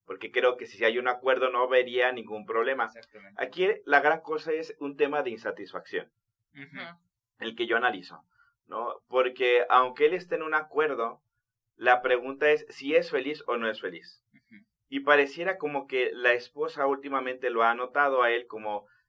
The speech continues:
Speaker 1: insatisfecho y hasta le llega a decir, "Sí, vete con tu amigo y date un tiempo para ti". Lo que a mí me llama la atención, yo le decía a Fer, yo tengo un amigo, uh, muy parecido a él,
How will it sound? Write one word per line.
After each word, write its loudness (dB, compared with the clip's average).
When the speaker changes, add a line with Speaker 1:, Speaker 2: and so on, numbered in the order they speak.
Speaker 1:
insatisfecho -2
y 0
hasta 0
le 0
llega 2
a 4
decir, -4
"Sí, -10
vete -2
con -2
tu 2
amigo -4
y -8
date 6
un -8
tiempo -6
para 4
ti". -16
Lo -2
que -2
a 0
mí -4
me -4
llama 4
la 8
atención, -6
yo -2
le 0
decía 0
a -8
Fer, -4
yo -8
tengo -6
un -6
amigo, -4
uh, -12
muy -6
parecido 0
a 2
él, -6